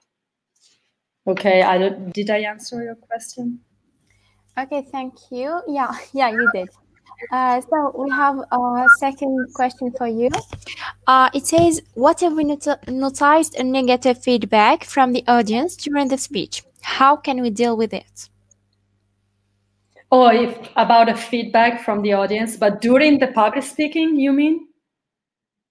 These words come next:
Speaker 1: Or, like, later
Speaker 2: Yeah,
Speaker 1: on?
Speaker 2: during the public speaking.
Speaker 1: Uh, so if someone gave you, gave you a positive feedback or negative, is that your question?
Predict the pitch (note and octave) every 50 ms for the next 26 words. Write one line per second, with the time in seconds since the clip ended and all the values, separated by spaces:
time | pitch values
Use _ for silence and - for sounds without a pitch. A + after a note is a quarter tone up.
0 | _ _ _ _ _ _ _ _ _ _ - G#3+ G#3+ A3 G#3+ G#3 A3 G#3+ G#3 G#3
1 | G#3 G3+ G3+ - - - - _ _ _ _ _ _ _ _ _ _ _ _ _
2 | - G#3+ G3+ G3+ G#3 G#3 G3+ G3+ G3 G3 G3 G3 F#3+ F#3+ G3 - _ _ - -
3 | _ _ _ _ _ _ _ _ A#3+ B3 C#4 C#4+ C#4+ C#4 C#4+ - C#4+ C#4 C#4 C4
4 | G#3 G3+ G3 - _ - - _ _ _ _ _ _ - - - B3+ A#3 A3+ A3
5 | _ - G#3+ G#3+ G#3 _ _ _ _ _ _ _ - _ _ _ _ _ _ -
6 | - - - _ _ _ _ _ _ _ _ _ _ _ _ - C4 A#3+ A#3 A3+
7 | A#3 - D4 C#4 C4 B3+ - - - - C#4+ B3+ A#3+ A#3+ A#3 A#3 A3+ A3+ A3+ A3+
8 | G3+ A3 A#3 A#3 G#3 A3 A3+ A3+ A3+ A3+ A3 A3 G#3+ G#3 G#3+ G#3 G#3+ G3+ A3+ A3
9 | G3+ G#3+ A3 G#3+ G#3 G#3 G#3 - - A3 G#3+ G#3 G#3+ A#3 A3+ G#3+ G#3+ G#3+ G#3 G3+
10 | G#3 - - _ _ _ - - - - A#3+ A3+ A#3 - G#3+ G#3 G#3+ G#3 G#3 G#3
11 | G3 G3+ G#3 G3+ F#3+ F#3 F#3+ F3+ F3 E3+ F3 F3 G3+ G3+ G3+ - G#3+ G#3 G3+ G3+
12 | F#3+ G3 - G3+ F#3 F#3 - - - G3+ G3+ G#3 G#3